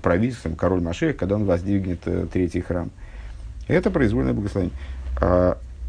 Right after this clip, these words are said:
и отсюда взялись все наши исходные противоречия. Но,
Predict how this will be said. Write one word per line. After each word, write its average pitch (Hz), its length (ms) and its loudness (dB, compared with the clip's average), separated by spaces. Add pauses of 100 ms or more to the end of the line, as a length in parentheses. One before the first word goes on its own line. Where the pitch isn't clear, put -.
(280)
и 113 340 6 (120)
отсюда 101 800 2 (400)
взялись 113 560 2
все 151 240 0
наши 123 320 2
исходные 131 420 0
противоречия. 110 800 2 (760)
Но, 120 440 4